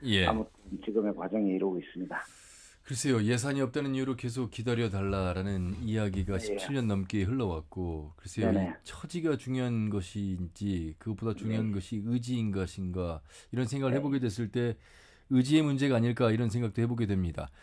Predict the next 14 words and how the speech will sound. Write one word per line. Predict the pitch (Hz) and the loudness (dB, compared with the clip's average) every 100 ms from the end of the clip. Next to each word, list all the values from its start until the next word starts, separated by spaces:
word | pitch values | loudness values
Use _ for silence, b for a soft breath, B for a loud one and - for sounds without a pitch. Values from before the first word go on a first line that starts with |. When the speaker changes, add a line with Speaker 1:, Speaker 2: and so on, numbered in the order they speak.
| B B B B B - | B B B B B 2
Speaker 2:
예. | |
Speaker 1:
대표님, | - 180 202 190 120 | 4 6 8 6 4
국민적 | - 175 208 240 240 233 196 | 4 8 8 8 8 8 6
이해 | 185 202 208 196 185 180 156 131 | 2 6 10 10 10 8 6 2
공감대는 | - 156 170 185 170 190 | -2 0 4 4 6 6
어떻다고 | 139 113 175 190 185 180 | 4 4 4 4 4 2
보세요? | 165 180 190 139 | 2 4 6 4
이 | 165 | 0
부분도 | 175 180 170 | -2 0 0
굉장히 | 160 151 170 156 | 0 4 4 2
중요할 | 143 156 160 | -2 -2 4
것 | 311 | 6
Speaker 2:
이건 | |
Speaker 1:
같습니다. | 135 117 101 85 73 | 6 4 0 -2 -8